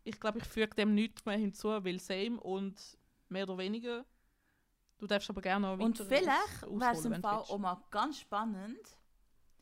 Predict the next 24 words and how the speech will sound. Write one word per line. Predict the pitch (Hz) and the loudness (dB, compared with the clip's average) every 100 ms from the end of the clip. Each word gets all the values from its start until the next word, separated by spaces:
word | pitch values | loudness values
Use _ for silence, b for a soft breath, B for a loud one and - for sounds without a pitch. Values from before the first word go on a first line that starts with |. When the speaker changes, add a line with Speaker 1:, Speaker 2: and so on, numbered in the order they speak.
| _ _ | _ _
Speaker 2:
so, | - 226 | -2 4
weißt | 226 262 | 4 4
du, | 254 | 2
so, | 196 190 - _ _ _ _ _ _ - | 0 0 -6 _ _ _ _ _ _ 0
mal | 208 214 196 | 8 10 12
angenommen, | 220 240 226 | 10 6 4
wir | |
könnten | 196 196 | 2 0
das | 214 208 | 0 -2
Experiment | 175 - 185 185 165 | -4 -2 -2 -2 -2
mehr | 170 170 | 0 2
<laughs> | |
als | 254 - - - - | 2 2 -4 0 10
einmal | 294 285 277 277 | 12 12 6 4
machen. | 214 139 247 - 269 339 b b b b b b _ _ _ _ _ _ _ _ _ | 2 2 0 0 -2 -2 b b b b b b _ _ _ _ _ _ _ _ _
Ich | 214 | 0
wär | 320 302 | 2 2
wirklich | 269 277 - | 0 -6 -6
vielleicht | 302 - | -6 -4
gerne | - 247 | -2 0
mal | 269 | 0
so | 277 240 | -2 -4
ein | 196 - | -6 0
ganz | 202 240 311 - - | 2 2 -2 -8 -12